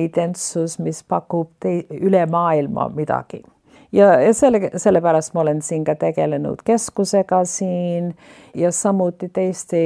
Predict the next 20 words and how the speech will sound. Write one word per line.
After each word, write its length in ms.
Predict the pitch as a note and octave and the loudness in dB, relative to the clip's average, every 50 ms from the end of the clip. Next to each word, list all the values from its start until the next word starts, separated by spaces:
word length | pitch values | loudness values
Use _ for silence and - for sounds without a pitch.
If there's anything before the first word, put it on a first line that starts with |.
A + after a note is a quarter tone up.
| D#3+ | 2
Eesti 320 | - F3 E3 - - - E3+ | 0 -2 -4 -6 -6 -4 -4
organisatsioonidega, 1160 | E3 D#3+ - D#3 D#3 D#3 - F3 E3+ E3 - - - D#4 D4 B3+ G#3 F3+ - F3+ - F#3 F#3 - | -4 -4 -4 -6 -8 -6 -6 -6 -8 -6 -8 -8 -4 -2 0 0 0 0 -2 -2 0 0 -2 0
et 220 | - F#3+ F#3+ - _ _ - - - - - _ | 0 -2 -4 -4 _ _ -20 -20 -20 -20 -6 _
me 120 | A3 A3 G#3 | 2 2 4
vaade 380 | G3+ A#3 B3+ C#4+ D4+ - A#3 G#3 | 4 4 2 2 2 2 2 2
on 160 | G3 F#3+ G3 | 2 2 0
see, 280 | F#3+ - - - A3 G3+ | 0 0 0 2 4 4
et 100 | G3+ G3+ | 4 4
meil 260 | G3+ G3+ G3 G3 G3 | 2 2 4 2 2
kui 260 | F#3+ - F#3 F#3 F#3 F#3+ | 2 2 2 4 4 4
eestlastel 800 | G3+ G3 - - - F#3 F#3 F3+ - - - F3+ E3+ E3 D#3+ - | 2 0 -2 -2 -2 -2 -2 -2 -2 -2 0 0 0 0 -2 -2
on 380 | - E3+ E3 E3 E3+ E3 E3 E3 - - _ _ | -4 -4 -2 -2 -2 -4 -4 -6 -8 -12 _ _
maailmale 640 | F3 F3 F#3 G3 G3+ F#3 F3 E3 D#3+ D#3 D#3 D#3 | -4 -2 0 2 4 2 2 2 0 -2 -2 -2
midagi 380 | D#3 E3 E3 D#3+ D#3 D3 - F3+ | -2 -2 0 0 -2 -2 -4 -2
pakkuda. 540 | F3 - B3 B3 - - - E3 G#2+ G2 - - _ _ _ _ _ _ _ _ _ - | 0 0 0 0 -2 -8 -6 -2 -2 -2 -2 -4 _ _ _ _ _ _ _ _ _ -4
Meil 200 | F3 E3 E3 D#3+ | -2 0 2 0
on 80 | D#3 | 0
meie 240 | D#3+ D#3+ D3+ D3 D3 | 0 0 0 0 0
kultuuri 540 | D3 - F3 F3 - - C4 C4+ B3 F#3 E3 | -2 -2 -4 -4 0 2 4 6 6 4 4
pakkuda, 520 | - G2+ A2 - _ - - - - - | 2 0 0 0 _ -10 -12 -10 -10 -10